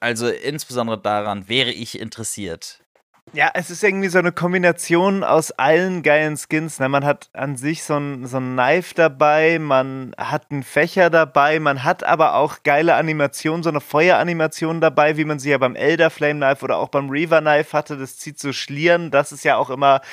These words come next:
Speaker 2: ein großes Argument für einen Kauf. Und es hat halt zwei supergeile Varianten, einmal rot und einmal lila. Und bei lila gibt's ja wirklich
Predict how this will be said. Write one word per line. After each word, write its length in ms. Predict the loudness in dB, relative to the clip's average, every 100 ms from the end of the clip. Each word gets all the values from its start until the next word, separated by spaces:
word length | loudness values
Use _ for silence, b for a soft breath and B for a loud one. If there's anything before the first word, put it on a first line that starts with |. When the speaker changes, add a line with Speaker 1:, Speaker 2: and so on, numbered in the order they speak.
| B B B B
Speaker 2:
ein 220 | -8 -6
großes 840 | -6 0 2 0 -2 -4 -4 -6
Argument 640 | 0 0 0 0 0 0 -4
für 180 | -2
einen 100 | -2
Kauf. 460 | -2 2 2 2 -4
Und 300 | -4 -4 -4
es 180 | -8 -2
hat 140 | -2
halt 300 | 0 -2 -2
zwei 280 | -6 0 0
supergeile 640 | 0 -4 -2 2 2 0 0
Varianten, 520 | 0 2 0 0 -6
einmal 280 | -6 0 -2
rot 360 | 0 -2 -2
und 100 | -4
einmal 260 | -4 0 0
lila. 420 | 0 -2 2 2
Und 100 | 2
bei 120 | 0
lila 340 | -2 0 2 2
gibt's 240 | -2 -4
ja 180 | -4 -2
wirklich 500 | -2 -2 -4 -12 -12